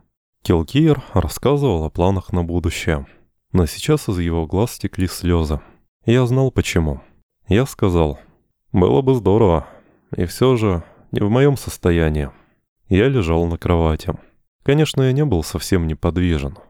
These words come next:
но состояние мое было тяжелым. Меня осматривали врачи и говорили:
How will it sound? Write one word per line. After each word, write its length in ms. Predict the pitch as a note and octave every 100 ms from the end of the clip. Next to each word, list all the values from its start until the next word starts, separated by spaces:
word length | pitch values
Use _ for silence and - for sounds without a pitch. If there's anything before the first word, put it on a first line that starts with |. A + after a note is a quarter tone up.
| _ _
но 120 | F2+ E2
состояние 680 | F#2 - G2+ A#2+ C3+ C3
мое 240 | A#2+ A2 G#2
было 280 | F#2+ F2+ E2+
тяжелым. 580 | F2 D#2+ E2 D2+ C2+ - _ _ _ -
Меня 240 | G2 D3
осматривали 640 | D3 - F#2+ - G#2 E2 D#2+
врачи 480 | D2+ D#2+ - C3+ B2
и 80 | A#2
говорили: 600 | A2 A2 G2 E2+ D2+ C#2